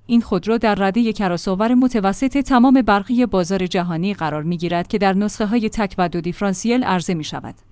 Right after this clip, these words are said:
همچنین از نظر چینش صندلی هم دو نسخهٔ متفاوت پنج و چهار نفره را برای این خودرو داریم که در نسخهٔ چهار نفره صندلی‌های عقب به صورت وی آی پی طراحی شدند. البته بی ام اسپیس نسخهٔ دو دیفرانسیه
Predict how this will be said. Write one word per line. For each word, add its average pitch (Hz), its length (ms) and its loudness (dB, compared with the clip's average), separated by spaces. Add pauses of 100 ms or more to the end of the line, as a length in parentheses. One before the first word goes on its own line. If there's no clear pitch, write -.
(220)
همچنین 262 460 6
از 185 200 -2
نظر 190 300 0
چینش 226 420 0
صندلی 185 440 0
هم 240 220 2
دو 240 160 2
نسخهٔ 226 460 2
متفاوت 220 600 0
پنج 180 440 -6 (160)
و 196 80 4
چهار 233 320 0
نفره 214 400 2
را 226 160 0
برای 254 300 2
این 233 220 2
خودرو 180 320 -2
داریم 185 340 -2
که 202 140 0
در 202 140 2
نسخهٔ 247 460 0
چهار 240 340 0
نفره 214 460 0 (160)
صندلی‌های 226 680 2
عقب 196 380 0
به 208 80 0
صورت 240 360 -2
وی 180 220 -2
آی 175 200 -4
پی 240 200 0
طراحی 196 400 0
شدند. - 440 -10 (180)
البته 269 460 2
بی 214 240 0
ام 165 120 -6
اسپیس 202 460 -4
نسخهٔ 285 400 0
دو 233 160 0
دیفرانسیه 175 680 -6